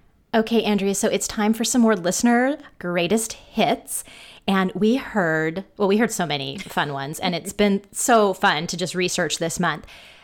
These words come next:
But here comes the lemon drizzle cake from episode forty-five, submitted by listener Lydia.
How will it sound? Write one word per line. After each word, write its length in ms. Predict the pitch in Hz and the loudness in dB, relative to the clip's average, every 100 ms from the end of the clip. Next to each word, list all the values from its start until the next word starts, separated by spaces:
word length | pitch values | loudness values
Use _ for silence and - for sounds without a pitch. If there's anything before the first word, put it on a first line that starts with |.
| _ - | _ -4
But 320 | 175 226 - | 2 2 0
here 280 | - 330 440 | 0 2 2
comes 600 | - 247 196 180 185 - - _ _ - | 0 0 2 2 0 -4 -10 _ _ -4
the 180 | 208 185 | 0 0
lemon 600 | 185 190 233 294 330 339 208 | 0 2 2 2 -2 -6 -6
drizzle 500 | 185 196 233 254 294 | -6 0 2 2 0
cake 500 | 285 214 160 165 - - | -2 -2 0 -2 -4 -6
from 180 | 185 - | -4 -2
episode 480 | 170 220 - 302 330 | -2 0 0 0 0
forty-five, 800 | 285 311 415 277 214 208 269 - | -2 0 0 2 4 2 0 -2
submitted 460 | 226 190 175 220 | -2 0 0 2
by 220 | 220 254 285 | 2 0 -2
listener 420 | 170 160 233 269 | -4 -2 0 2
Lydia. 540 | 247 196 160 143 175 | 2 2 2 2 0